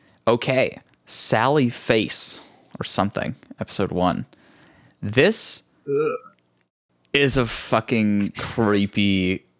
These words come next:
Speaker 1: awful looking game that kinda reminds me of Cat Lady. My only description is, "So Cat Lady, part two?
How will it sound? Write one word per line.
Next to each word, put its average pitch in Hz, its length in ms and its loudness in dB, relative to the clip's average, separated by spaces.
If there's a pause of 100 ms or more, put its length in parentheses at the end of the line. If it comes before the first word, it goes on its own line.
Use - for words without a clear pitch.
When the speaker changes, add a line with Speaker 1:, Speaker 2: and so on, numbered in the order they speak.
(280)
Speaker 1:
awful 92 440 0
looking 98 280 -2
game 95 300 0
that 95 140 -4
kinda 92 180 -2
reminds 92 220 -2
me 98 40 -2
of 92 80 -4
Cat 92 220 -2
Lady. 92 160 0
My 92 140 0
only 98 200 0
description 98 380 -2
is, 92 100 0
"So 117 180 2
Cat 107 260 -2
Lady, 202 300 2 (200)
part 120 220 0
two? 160 400 2